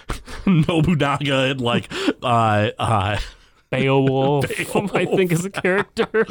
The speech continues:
Speaker 1: <laughs> Yeah, okay, fair enough. Yeah, you're not gonna see them. Uh, but yeah, no, the, that is, uh, that's very fun. I didn't realize Art of Fighting, uh, uh, came out at this time.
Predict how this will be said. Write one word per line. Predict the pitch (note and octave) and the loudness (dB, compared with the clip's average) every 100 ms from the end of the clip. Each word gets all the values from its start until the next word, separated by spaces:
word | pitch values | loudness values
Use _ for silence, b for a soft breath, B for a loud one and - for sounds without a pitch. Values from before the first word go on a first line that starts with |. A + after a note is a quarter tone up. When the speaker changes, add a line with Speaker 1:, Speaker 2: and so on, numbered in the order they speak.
| A3+ | 0
Speaker 1:
<laughs> | - | 0
Yeah, | E3+ C3+ | 2 0
okay, | F3 C#3+ C3+ | 0 0 0
fair | F#3 C#3 | 2 2
enough. | A2 G2+ | 2 0
Yeah, | A#2+ G2+ | 0 0
you're | G#2+ B2+ | 2 0
not | A#2 | 0
gonna | G#2+ | 0
see | - G#2+ | 0 0
them. | G2 F2+ B B B B - | 0 -2 B B B B -2
Uh, | A2+ G#2+ G2+ | 0 2 0
but | D#3+ A#3+ | 0 0
yeah, | G4+ | 2
no, | F4+ D#4+ | 2 2
the, | F#3 F3+ D#3+ | 2 2 2
that | D#3+ G3+ | 0 0
is, | A#3+ G#3+ | 2 2
uh, | G3+ | 2
that's | F#3 G#3 | 2 0
very | C#4 C4 - | 2 2 4
fun. | D4 B2 | 2 2
I | |
didn't | C#3+ E3 | 0 0
realize | D#3+ D#3+ D3+ | 2 2 2
Art | D3+ D#3 | 2 0
of | |
Fighting, | D3 D#3+ D#3 A2 | 0 0 2 0
uh, | G2 F#2+ F#2 F#2 | 0 0 -2 -6
uh, | F#2 E2+ D#2+ | -8 -8 -8
came | - G2+ | -4 -2
out | F2+ | -2
at | E2+ | -4
this | F2 - | -8 -6
time. | F#2 D#2 E2+ | -6 -6 -8